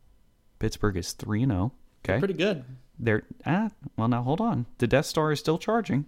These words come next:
Speaker 1: Remember Pitt, our beloved Be-, Death Star. They're gonna play N C State this week, win. At Boston College, probably a win. And then guess who they play, Brick?
Speaker 2: They got Miami.
Speaker 1: And then after that?
Speaker 2: Notre Dame.
Speaker 1: The Death Star is charging, my brother.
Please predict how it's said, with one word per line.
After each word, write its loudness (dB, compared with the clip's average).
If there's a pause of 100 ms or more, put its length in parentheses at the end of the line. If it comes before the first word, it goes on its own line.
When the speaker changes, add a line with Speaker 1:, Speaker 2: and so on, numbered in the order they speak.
Speaker 1:
Remember 2
Pitt, 2
our 0
beloved 2
Be-, -2
Death 2
Star. 0 (760)
They're 6
gonna 4
play 4
N 4
C -2
State 2
this -2
week, 0
win. -2 (580)
At 2
Boston 2
College, 0
probably 0
a 2
win. -2 (960)
And 2
then 6
guess 2
who 2
they 6
play, 2
Brick? 0 (600)
Speaker 2:
They -16
got -8
Miami. 0 (760)
Speaker 1:
And 0
then 2
after 2
that? 2 (680)
Speaker 2:
Notre 0
Dame. 0 (1400)
Speaker 1:
The -8
Death 4
Star 2
is 2
charging, 4
my -2
brother. -2